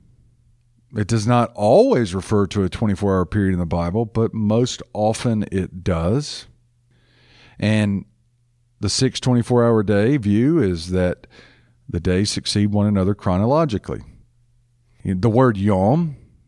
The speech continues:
especially means that twenty-four hour period when it is accompanied by numerals. The words in Genesis, evening and morning, also suggest a twenty-four hour period. And the six-to-one work and rest rhythm is based on days,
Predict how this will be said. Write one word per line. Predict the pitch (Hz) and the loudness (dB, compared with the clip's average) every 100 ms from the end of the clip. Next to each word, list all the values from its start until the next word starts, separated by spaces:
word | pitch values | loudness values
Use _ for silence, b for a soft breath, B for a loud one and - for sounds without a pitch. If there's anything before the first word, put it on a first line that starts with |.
| - - | -12 -6
especially | 98 - 131 190 - 135 104 | -4 0 2 2 2 0 2
means | 95 92 90 | 2 0 0
that | 101 90 | -2 -4
twenty-four | - 107 95 - 92 | -2 -2 -2 -2 -2
hour | 87 85 | -2 -4
period | - 95 87 101 98 | -4 -2 0 0 0
when | 101 | 0
it | 104 | 0
is | 107 98 | 0 -2
accompanied | - 104 92 - 98 95 90 | -4 -4 -4 -2 -2 -2 -2
by | 85 | -4
numerals. | 95 123 165 127 85 - - - _ _ _ _ b b b b b b b _ _ | -2 -2 -2 -2 -4 -8 -20 -20 _ _ _ _ b b b b b b b _ _
The | 101 | -2
words | 98 120 117 107 | 2 4 4 2
in | 107 | 0
Genesis, | 98 117 120 - 139 - | 2 2 2 0 -2 -2
evening | 123 123 123 127 120 | 0 0 2 2 2
and | 110 | 2
morning, | 113 147 165 110 113 - | 2 2 2 0 0 0
also | 107 170 - 104 | 0 0 0 -2
suggest | - 82 82 82 - | -2 -8 -6 -6 -6
a | - | -10
twenty-four | - 87 78 87 85 | -6 -6 -4 -4 -2
hour | 78 | -4
period. | - 82 80 95 117 _ _ b b b b b b b | -6 -4 -4 -4 -8 _ _ b b b b b b b
And | 107 | -2
the | 101 | 0
six-to-one | - 165 - - 123 120 131 120 | 0 0 0 0 2 2 2 2
work | 107 120 - | 2 2 2
and | 107 | 0
rest | 110 156 - | 2 2 0
rhythm | 95 87 90 107 | -2 -2 0 0
is | 98 | -2
based | - 95 92 - | -2 -2 -2 -2
on | 87 82 | -4 -2
days, | 80 82 107 120 - | -4 -2 -4 -6 -12